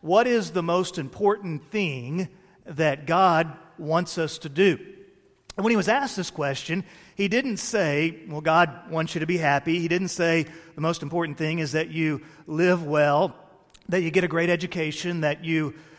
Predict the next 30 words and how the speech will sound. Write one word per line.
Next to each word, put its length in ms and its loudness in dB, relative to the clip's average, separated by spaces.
do 140 2
very, 160 2
very 220 0
well 500 4
financially." 760 -2
Here's 360 0
what 300 2
Jesus 380 -6
said 300 0
in 260 -8
Matthew 320 -6
twenty-two. 600 -2
"Love 400 4
the 100 4
Lord 340 2
your 140 2
God 580 0
with 220 -2
all 260 2
your 200 0
heart, 440 0
with 160 -6
all 240 0
your 140 -4
soul, 640 -4
and 180 -8
with 140 -8
all 500 -2
your 140 -8
mind. 640 -6